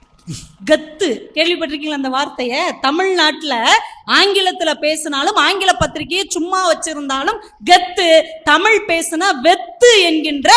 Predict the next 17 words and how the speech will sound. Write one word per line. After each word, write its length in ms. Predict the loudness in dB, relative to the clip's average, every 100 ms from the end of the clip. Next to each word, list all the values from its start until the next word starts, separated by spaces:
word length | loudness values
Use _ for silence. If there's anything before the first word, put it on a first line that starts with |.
| 6 2
ஒரு 200 | 0 0
மனப்பான்மை 840 | 4 4 4 2 2 2 2 0 0
இன்றைக்கு 380 | 0 -4 -6
வளர்ந்து 480 | -2 0 2 0 -2
இருக்கு. 240 | -6 -10 -18 -20 _ _
இதை 100 | 0 2
உங்களால 280 | 4 4
மறுக்க 360 | 4 4 2 0
முடியுமா? 460 | 0 -2 -4 -2 0 -2 -10 _ 0
அவங்க 220 | 2 4
ரொம்ப 200 | 2 2
அழகா 360 | 2 2 0 -4
சொன்னாங்க. 340 | -6 -6 -6 -10 _ _ _
கணவன் 460 | 2 4 4 2 2
மனைவி 340 | 2 2 2
நம்ம 240 | 2 2
தமிழ்நாட்டுல 640 | 2 2 4 4 2 0 -6